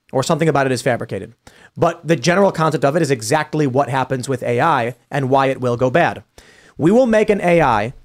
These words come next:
and we will ask it to do something simple. We'll make finance A I, and we'll be like, "Hey, make m-, s-, trade stocks so that we can, um, boost our four oh one K," and you earn, you, the A I earns points when people's returns improve.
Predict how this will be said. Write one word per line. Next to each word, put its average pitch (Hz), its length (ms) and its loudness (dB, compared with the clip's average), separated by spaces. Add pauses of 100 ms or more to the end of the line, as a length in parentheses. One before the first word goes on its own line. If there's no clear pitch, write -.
(140)
and 147 140 0
we 156 80 4
will 160 140 4
ask 156 260 -2
it 180 40 0
to 170 60 2
do 156 40 4
something 165 220 0
simple. 196 400 0 (400)
We'll 190 200 4
make 202 280 2
finance 180 420 0
A 123 200 0
I, 98 220 -4 (180)
and 147 100 0
we'll 165 100 4
be 170 160 4
like, 165 240 2
"Hey, 190 200 0
make 160 240 0 (120)
m-, 156 180 -8
s-, 151 360 -6
trade 214 280 0
stocks - 720 -2
so - 140 -2
that 147 220 2
we 156 140 2
can, 143 400 0
um, 117 640 -2
boost 160 460 0
our 139 80 2
four 147 280 2
oh 139 40 4
one 131 160 -2
K," 117 360 -2 (340)
and 139 280 0
you 156 240 2
earn, 160 320 2
you, 127 180 -6
the 127 260 -2
A 175 120 2
I 156 160 2
earns 165 280 0
points 143 420 -2
when 131 220 -2
people's 131 440 -2
returns 127 540 -4
improve. 113 600 -6